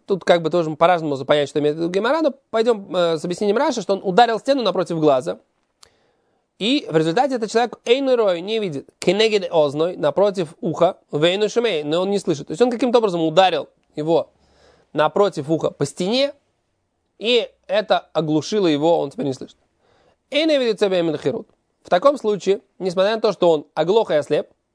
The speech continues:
он не выходит на свободу от таких ударов, которые опосредованно до него дошли, но не были непосредственно на него направлены. Скажем так,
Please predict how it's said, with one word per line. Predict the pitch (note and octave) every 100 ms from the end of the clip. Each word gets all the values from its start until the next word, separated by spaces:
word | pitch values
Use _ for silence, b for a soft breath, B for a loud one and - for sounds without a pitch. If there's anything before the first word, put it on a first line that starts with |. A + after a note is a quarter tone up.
| _ b b b b
он | B3 C4
не | B3
выходит | A3 -
на | G#3
свободу | F3+ E3 C#3 -
от | -
таких | F3 F#3+ F#3
ударов, | F3 E3+
которые | - D#3 G3 F#3 _ _ _ _ _ _ _ _ _ _ _ _ _
опосредованно | F3+ - F3+ - A#3+ A#3+ E3+ C#3
до | - C#3+
него | D3+ D3+
дошли, | F3 C#4 E4+ -
но | E3+ A#3
не | A3+
были | A3+ G#3
непосредственно | F3+ D#3+ D#3 F#3+ E3
на | D3
него | D3
направлены. | C#3+ C3+ A#2 -
Скажем | - F3+ E3+
так, | - F#3+